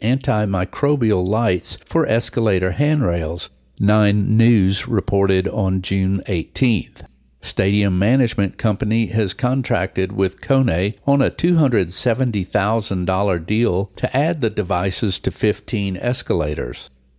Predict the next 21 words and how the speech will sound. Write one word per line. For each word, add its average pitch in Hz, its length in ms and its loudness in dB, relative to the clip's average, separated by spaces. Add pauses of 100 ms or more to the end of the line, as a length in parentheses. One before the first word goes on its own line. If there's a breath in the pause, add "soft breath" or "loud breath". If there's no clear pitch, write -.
To 110 220 0
allay 113 360 2
skepticism 123 880 -2
about 110 400 0
the 92 240 -4
efficacy 110 840 -2
of 98 440 -4
U 107 200 2
V 95 220 0
C 101 400 0
in 92 160 -2
killing 98 400 0
germs, 123 580 0 (200)
Doctor 165 340 0
Carl 113 460 2
Linden, 110 560 2
a 110 80 -6
professor 117 580 -2
of 92 300 -2
environmental 104 1000 -2
engineering 107 760 0